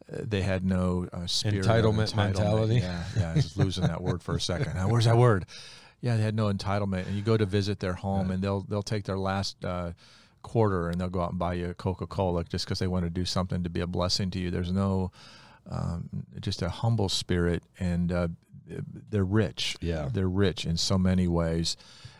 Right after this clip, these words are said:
Speaker 1: And it's
Speaker 2: Well,
Speaker 1: ama-
Speaker 2: it, and there are some people that they're born into it.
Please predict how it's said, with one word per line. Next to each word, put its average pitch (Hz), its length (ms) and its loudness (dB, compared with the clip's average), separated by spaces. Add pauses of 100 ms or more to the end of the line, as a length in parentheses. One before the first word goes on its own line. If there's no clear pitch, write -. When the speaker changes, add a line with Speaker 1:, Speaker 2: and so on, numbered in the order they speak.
Speaker 1:
And 104 140 2
it's 101 100 2
Speaker 2:
Well, 139 120 8
Speaker 1:
ama- 107 100 2
Speaker 2:
it, - 200 -8 (140)
and 143 160 6
there 180 160 6
are 185 160 4
some 147 300 0
people 117 360 0
that 104 280 0 (1400)
they're 117 160 6
born 110 360 4
into 120 380 4
it. 120 140 -2